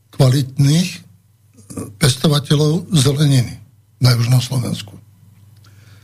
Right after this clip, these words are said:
A čo sa stalo? Tieto celky znížili ceny zeleniny, takže pre týchto dopestovávateľov, ktorí chodili predávať po celom Slovensku a celé rodiny z toho žili, to naraz začalo byť nevýhodné.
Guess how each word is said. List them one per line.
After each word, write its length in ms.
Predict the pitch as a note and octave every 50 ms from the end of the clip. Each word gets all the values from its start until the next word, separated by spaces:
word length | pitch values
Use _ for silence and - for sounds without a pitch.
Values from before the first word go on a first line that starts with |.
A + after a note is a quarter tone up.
| - - -
A 80 | - -
čo 160 | - F#3+ E3+
sa 160 | - A#3 G3+
stalo? 400 | - - - E3+ C#3+ A#2+ - - - - _ _ _ _ _ _ _ - - - -
Tieto 320 | F#3 G#3+ - - C#3 B2+
celky 400 | - D#3 E3+ F3+ F3 - G3 E3
znížili 640 | A#2+ A2 B2+ C#3+ E3 G3+ F#3 - G#3+ G3 F3+ E3 B2+
ceny 320 | - - E3 E3+ F3 D3+
zeleniny, 800 | C#3 C3 C3 A2+ A#2 A#2 A2 A#2+ A#2+ A#2 B2 D#3+ A3 A3+ - - - - _ _ _ _ _ _ _ -
takže 320 | E3 F3+ E3+ E3+ - D#3+
pre 160 | - - C3 C3+
týchto 560 | - - F3+ E3+ - - - C#3+ B2+ F#2 - - - _ _ _ _
dopestovávateľov, 1040 | - D3+ - - E3+ - - - D3+ D3 C#3+ C3 C3 B2+ B2+ - D3+ E3 A3 G#3+ -
ktorí 160 | - F3+ E3
chodili 400 | C#3+ - D#3+ D#3 D3 D3+ C#3 B2+
predávať 420 | - C3 D3 C#3+ C#3 C3 C3 C3 - -
po 80 | -
celom 320 | B2+ - - - B2+ - - - - - - - - - - _ _ _ _ _ _ _ -
Slovensku 560 | - - D3+ C#3+ D3 D3+ C#3 - - E3+ C#3
a 80 | B2+ -
celé 240 | D3+ C#3 C#3 C#3
rodiny 240 | C3 C3 C3 C3 C3+
z 160 | C3 B2+ -
toho 160 | - C#3 B2 A#2+
žili, 320 | A#2 A#2 C3+ C#3 D#3+ E3 D#3+ - - - - _ _ _ _ -
to 80 | A#2+
naraz 320 | A#2+ D#3 E3+ E3 D#3 B2 A2+
začalo 400 | C3 - - C#3 C3+ B2 G2+ A2
byť 140 | D3+ D#3+ - -
nevýhodné. 540 | D#3 C#3 A#2+ A#2 G#2+ G2 G2 F#2+ - - -